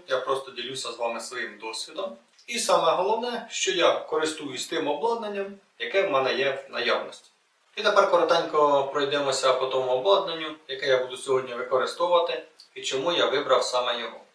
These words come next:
Перше — це апарат. Апарат складається з двох частин. Це варільної ємності, за яку відповідає мій автоклав.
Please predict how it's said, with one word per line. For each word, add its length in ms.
Перше — 300
це 400
апарат. 520
Апарат 280
складається 480
з 20
двох 280
частин. 420
Це 300
варільної 500
ємності, 580
за 160
яку 460
відповідає 600
мій 160
автоклав. 680